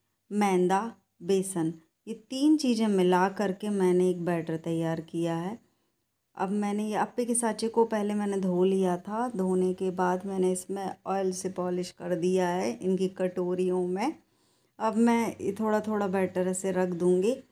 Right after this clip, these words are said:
First bar बना रही हूँ मैं अप्पे।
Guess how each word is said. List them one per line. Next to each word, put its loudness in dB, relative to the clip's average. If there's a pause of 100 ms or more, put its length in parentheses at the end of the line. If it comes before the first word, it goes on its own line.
(760)
First -2
bar 2
बना 0
रही 2
हूँ 0
मैं 2
अप्पे। -4